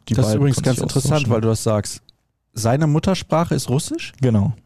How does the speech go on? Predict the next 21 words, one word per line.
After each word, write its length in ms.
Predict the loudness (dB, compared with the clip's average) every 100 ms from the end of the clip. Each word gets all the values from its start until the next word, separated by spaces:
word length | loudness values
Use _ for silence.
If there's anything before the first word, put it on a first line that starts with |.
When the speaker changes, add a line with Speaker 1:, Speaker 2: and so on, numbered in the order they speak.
| _ _ -4
Speaker 1:
Kommt 140 | 0 0
aus 100 | 0
dem 100 | -2
Osten 200 | -2 0
der 100 | 0
Ukraine. 480 | 0 0 2 2 -2 -18 -10
Er 100 | -4
spricht 260 | -2 0 0
auch 120 | 0
Ukrainisch 420 | 0 0 2 2
natürlich, 420 | 0 0 0 0 -2
ne? 200 | -4 -6 -14 _ -4
Ähm, 300 | -2 0 -4 _ _ -20 -20 -20 -14
ich 60 |
glaube, 160 | -6 -4
es 100 | -2
ist 140 | 0
auch 140 | 0 2
relativ 420 | 0 2 -2 0
ähnlich. 540 | 0 2 2 0 -6 _ _ _ _ _ _ _ -2
Ähm, 280 | 0 -2